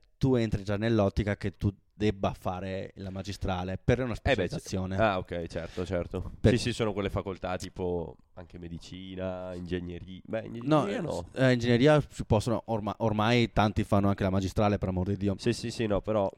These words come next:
Speaker 1: Però si può concludere bene,
Speaker 2: Mm.
Speaker 1: benissimo con, con la
Speaker 2: È vero,
Speaker 1: triennale,
Speaker 2: è vero.
Speaker 1: ecco. Ehm, perché diventi ingegnere junior, invece
Speaker 2: <laughs>
Speaker 1: se fai la magistrale,
Speaker 2: Giovane.
Speaker 1: fa-,
Speaker 2: Ehi,
Speaker 1: ingegnere
Speaker 2: Giulio.
Speaker 1: vero e proprio, adesso non mi
Speaker 2: Eh,
Speaker 1: ricordo
Speaker 2: sì.
Speaker 1: più com-,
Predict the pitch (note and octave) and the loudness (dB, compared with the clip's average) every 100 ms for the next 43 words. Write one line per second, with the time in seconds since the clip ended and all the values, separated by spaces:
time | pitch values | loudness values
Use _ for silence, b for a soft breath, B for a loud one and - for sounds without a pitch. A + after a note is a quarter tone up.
0 | _ B2+ B2+ B2 A2+ - G#2+ G2+ G#2 A2 | _ -2 0 0 -2 4 4 4 -2 -2
1 | F#2+ G2+ G2 F#2+ F#2+ G2 F#2+ - G#2 F#2+ | 0 0 0 0 -2 -4 -8 -8 -8 -8
2 | - F#2 F2+ F2+ F#2+ F2+ F#2+ F2 F2 E2 | -8 -10 -8 -6 -4 -4 -4 -6 -6 -6
3 | E2 F2+ F2 E2+ B B B B _ _ | -8 -8 -10 -16 B B B B _ _
4 | A2 G#2+ G#2 G2 G2 F#2+ F#2 G#2+ A2+ G2+ | -4 -2 0 -2 -4 -2 -2 -2 -2 -2
5 | G2+ G2 - G#2 G2 G2 - - G#2+ G#2 | -2 -4 -4 0 2 0 -2 -8 -4 0
6 | G2+ G2 F#2 - - G2 G2+ F#2 F#2 F#2+ | 2 0 -2 -8 -20 -12 -10 -6 -2 -2
7 | G#2 - _ A2+ G2+ F#2 - G#2 F2+ - | -4 -10 _ -4 -2 -4 -2 -4 -4 -8
8 | - G2+ G2+ G2+ G2+ G#2 F#2 G2 G2 G2+ | -6 -2 -2 -2 -2 -2 2 4 4 4
9 | G#2+ A2 A2+ - - - - - D3+ G#2+ | 2 0 -2 -6 -14 -12 -10 -2 0 0
10 | G2 A2+ D3+ A#2+ G#2 G2 G2 F#2+ F#2+ F#2+ | 0 4 4 6 4 4 2 0 0 -2
11 | - - C#2 - - E2+ E2+ - F2+ F2 | -4 -6 -8 -8 -8 -10 -10 -8 -8 -8
12 | - - | -10 -12